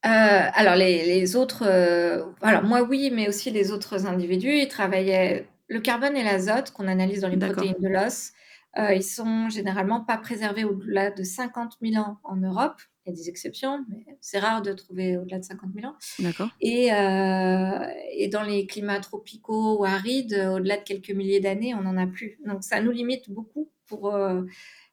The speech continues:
Speaker 1: essayer de comparer l'alimentation et l'évolution de notre espèce.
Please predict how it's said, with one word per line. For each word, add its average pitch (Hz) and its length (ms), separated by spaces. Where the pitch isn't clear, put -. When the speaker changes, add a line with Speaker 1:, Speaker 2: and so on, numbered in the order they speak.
Speaker 1:
essayer 214 240
de 220 60
comparer 214 640
l'alimentation 196 680
et 226 60
l'évolution 190 540
de 185 480
notre 185 280
espèce. - 420